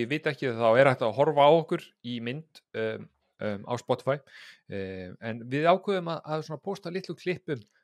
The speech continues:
af okkur að tala inn á TikTok. Ef þið fá ekki nóg að hlusta á okkur tala,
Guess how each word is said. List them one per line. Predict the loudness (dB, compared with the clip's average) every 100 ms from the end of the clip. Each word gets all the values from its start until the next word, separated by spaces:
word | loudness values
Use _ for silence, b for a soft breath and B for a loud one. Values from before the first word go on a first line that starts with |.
| _
af | -6 -4
okkur | -4 -2 -4
að | 2
tala | 4 6 4 0
inn | -8 -8 -6
á |
TikTok. | -2 -2 -2 -2
Ef | 2 2
þið | 2
fá | 4
ekki | 4 2
nóg | -2 0 6
að | 6 4
hlusta | 0 -8
á |
okkur | -10 -8
tala, | -6 -4